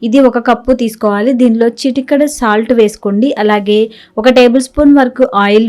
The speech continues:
వేసి ఇలా పిండిలో ఫస్ట్ కలపాలి. ఈ మల్టీగ్రెయిన్ ఆటాని మనం ఇంట్లో పర్ఫెక్ట్గా తయారు చేసుకోవచ్చు. ఇలా కలిపిన తర్వాత దీనిలో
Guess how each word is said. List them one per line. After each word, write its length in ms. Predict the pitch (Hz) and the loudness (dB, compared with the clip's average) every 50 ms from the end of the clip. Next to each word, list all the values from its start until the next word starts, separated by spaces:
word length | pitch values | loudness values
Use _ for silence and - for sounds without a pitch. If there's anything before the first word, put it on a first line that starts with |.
| 214 214 | 2 0
వేసి 220 | 208 202 - 311 302 269 | 0 0 -4 -2 -2 0
ఇలా 140 | 240 214 208 214 - | 0 0 -2 -2 -4
పిండిలో 320 | 214 214 208 208 233 240 233 233 | -4 -4 -2 -2 -2 -2 -2 -2
ఫస్ట్ 240 | 208 208 - - 254 247 - | -6 -6 -6 -8 -8 -4 -4
కలపాలి. 520 | 208 185 185 180 - 190 180 180 202 262 330 - _ _ _ _ _ - 247 | -4 -4 -4 -4 -4 -4 -4 -2 -4 -4 -6 -6 _ _ _ _ _ 0 2
ఈ 40 | 262 254 254 | 4 4 4
మల్టీగ్రెయిన్ 640 | 233 240 233 262 302 269 247 277 302 302 302 269 240 214 | 4 2 0 0 -2 0 0 2 2 2 4 2 2 2
ఆటాని 340 | 220 220 220 233 226 220 226 220 214 | 0 0 0 0 0 0 0 0 0
మనం 160 | 202 196 190 208 214 | -2 -2 -2 -2 -2
ఇంట్లో 220 | 214 220 247 247 233 233 226 | -2 0 -2 -2 -2 -2 -6
పర్ఫెక్ట్గా 460 | 214 214 240 220 220 - 226 220 233 233 226 | -6 -4 -6 -8 -8 -6 -4 -4 -4 -2 -2
తయారు 220 | 220 202 196 196 - 214 | -4 -4 -4 -4 -4 -4
చేసుకోవచ్చు. 560 | 214 220 214 - 202 196 196 196 - - 349 403 _ - 226 | -4 -6 -6 -6 -6 -6 -6 -8 -8 -8 -8 -8 _ -2 0
ఇలా 140 | 247 254 262 254 262 | 2 2 2 2 2
కలిపిన 300 | 240 247 254 254 330 320 311 320 | 2 2 2 0 0 -2 0 0
తర్వాత 360 | 262 240 226 226 226 220 233 226 240 262 240 233 | 0 0 0 0 -2 0 0 2 2 2 2 2
దీనిలో 380 | 247 233 220 208 214 214 214 | 2 2 2 2 2 2 0